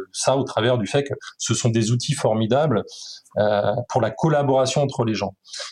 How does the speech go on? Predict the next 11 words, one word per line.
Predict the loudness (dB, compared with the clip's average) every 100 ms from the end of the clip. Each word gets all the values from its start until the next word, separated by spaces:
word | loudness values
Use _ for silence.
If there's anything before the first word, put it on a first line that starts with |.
| _ -2
Et, | 0 -2 -8 -4
et | 0
vraiment, | 2 2 2 0 -2 -8
cet | -4 0 2
imaginaire, | 2 4 2 2
il | 2
est |
un-, | 2 0 -6 -14 -12 -4
important | -2 -2 0 0
parce | 0 -2
que | 0 -2